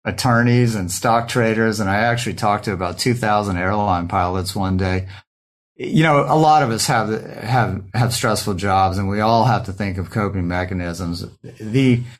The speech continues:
the mechanisms that I used were largely around exercise. I mean, it just made me feel better. Um,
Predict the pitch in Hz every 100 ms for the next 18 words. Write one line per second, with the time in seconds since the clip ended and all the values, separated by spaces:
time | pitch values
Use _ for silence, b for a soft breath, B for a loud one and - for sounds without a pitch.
0 | _ _ _ _ _ _ - 139 160 208
1 | - 175 160 131 120 120 117 123 127 110
2 | 107 107 104 113 110 113 123 131 117 113
3 | 104 107 104 101 101 101 113 107 104 90
4 | 87 98 101 98 95 120 117 107 92 92
5 | 95 98 92 87 90 90 87 98 98 -
6 | 98 98 95 95 95